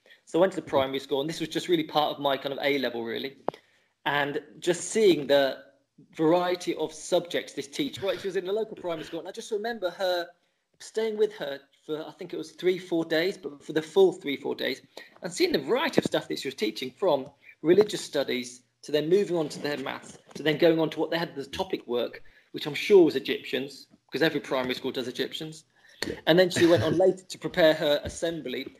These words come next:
which then involved parents coming in. So just that whole rounded experience was just, and then when she, when she was able to talk to me about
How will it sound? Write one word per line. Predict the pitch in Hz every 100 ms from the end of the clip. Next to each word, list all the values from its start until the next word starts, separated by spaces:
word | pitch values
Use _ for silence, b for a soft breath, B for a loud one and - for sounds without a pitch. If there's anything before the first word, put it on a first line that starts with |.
| -
which | -
then | 160
involved | 160 160 156 160
parents | 220 214 139
coming | - 127 117
in. | 113
So | -
just | 165 208 -
that | 185
whole | - 185 156
rounded | 160 196 196 165
experience | 156 - 165 160 139 123 117 - _ _ _ _
was | 147 135
just, | - 156 -
and | 180
then | 196
when | 202
she, | - 165 - -
when | 156 160
she | - 190
was | 175
able | 160 -
to |
talk | - 180 160
to | 147
me |
about | 139 147 - -